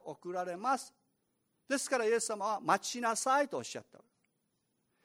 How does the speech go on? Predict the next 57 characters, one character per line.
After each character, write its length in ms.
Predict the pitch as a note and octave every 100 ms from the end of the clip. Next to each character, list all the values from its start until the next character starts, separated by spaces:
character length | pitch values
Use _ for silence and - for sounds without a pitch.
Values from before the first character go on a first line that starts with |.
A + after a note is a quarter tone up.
| _
す 200 | - D#4+
ぐ 100 | D4+
に 100 | C4
出 140 | C4+
て 160 | C#4+ B3+
い 60 | B3
く 100 | A#3+
の 140 | A3
で 80 | G#3+
は 100 | G#3
な 140 | G3+
く 120 | G3+
し 120 | G3+ -
て、 100 | G#3+
「あ 100 | F#3+
な 140 | G3
た 100 | F#3+
方 200 | F#3+ F#3+
は 60 | F3
待 220 | E3+ -
ち 100 | A#3
な 120 | A3+
さ 300 | G#3 C4 C#4
い。 100 | G#3+ -
約 200 | G3 F#3+
束 240 | - G3+ G3+
の 120 | G3+
方 260 | G3+ G3 A3
が 140 | G#3
来 180 | - B3
る 100 | A#3
の 200 | G#3+ A#3+
を 140 | F#3 _ _ _ _
待 260 | C#3 F#3 -
ち 80 | A3
な 160 | A3
さ 320 | G#3 - C4+ B3
い。」 100 | - _ _ _
彼 220 | A#3+ A#3
ら 100 | G#3+
は 60 | G3+
そ 140 | A#3
の 100 | A#3
イ 100 | G3+
エ 100 | A#3+
ス 80 | A#3
様 260 | A#3 G#3 F3+
の 360 | G3+ B3 G3 - -
言 300 | G3+ A3 G3+
葉 140 | G3+
に 120 | G3
従 420 | E3+ - - A3 G#3+
っ 100 | G#3 - _ _ -
て 240 | B3+ - - _ _
待 240 | C3 D#3+ -
っ 160 | _
て 200 | - A#2+